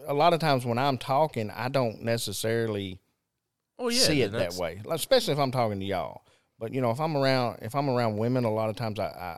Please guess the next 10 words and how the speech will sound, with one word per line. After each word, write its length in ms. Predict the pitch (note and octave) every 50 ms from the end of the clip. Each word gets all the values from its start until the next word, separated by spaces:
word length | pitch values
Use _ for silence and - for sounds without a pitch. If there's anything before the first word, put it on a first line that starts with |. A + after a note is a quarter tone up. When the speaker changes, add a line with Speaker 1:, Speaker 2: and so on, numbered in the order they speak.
| - F2+
Speaker 1:
I, 60 | G2
I, 140 | F#2+ F#2 - -
I'm 120 | G2 F#2+
more 240 | F#2+ G#2 A2 G#2 F#2
conscious 520 | - - A2 G#2 G2+ F#2+ - - F#2 - -
of 60 | F#2
what 160 | F#2 F#2 -
I 60 | -
say. 240 | E2 - - - - - - _ _ _ _ _ _ _ _ -
And, 420 | A2 G#2+ G#2 G#2 G2 F#2+ F2+ -